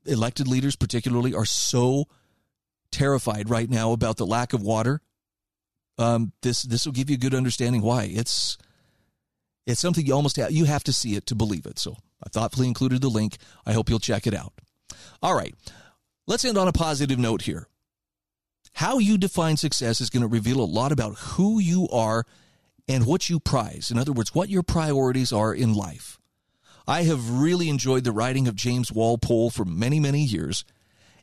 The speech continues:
and I came across this article, Seven Questions He Likes to Ask Successful People. This is from back in November of twenty eighteen. And he says, "The goal is asking the questions you won't normally get answers to in their public interviews and appearances."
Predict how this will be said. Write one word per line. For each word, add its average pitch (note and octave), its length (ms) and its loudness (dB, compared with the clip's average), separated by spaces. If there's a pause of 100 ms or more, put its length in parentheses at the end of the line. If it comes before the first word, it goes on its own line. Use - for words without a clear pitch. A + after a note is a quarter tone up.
and B2+ 300 2
I B2+ 80 0
came C#4+ 220 -2
across E3+ 340 2
this C#3+ 160 -2
article, B2 280 0
Seven B3 400 0
Questions C3+ 460 0
He F3 140 -2
Likes C3+ 240 0
to - 200 -4
Ask A#2 380 -2 (840)
Successful C3 560 0
People. C3+ 300 0
This C#3+ 200 -2
is B3+ 80 -6
from G#3 140 2
back D3+ 220 0
in C3+ 80 2
November C3 400 0
of A2 80 -2
twenty C#3+ 320 -2
eighteen. A#2 540 -4 (840)
And A#2 120 2
he A#2 40 2
says, - 200 -2
"The B2+ 100 -2
goal D#3 500 2 (220)
is C3 160 -2 (100)
asking A3+ 400 -2
the B3 80 0
questions D3 480 0
you B2+ 60 2
won't B2 200 2
normally E3+ 380 2
get D3+ 220 -4
answers C#3+ 460 -2
to G2+ 300 -2
in A#2 80 2
their A#2 100 2
public D#3+ 340 -2
interviews A2 440 -2
and A#2 100 2
appearances." A2 640 -4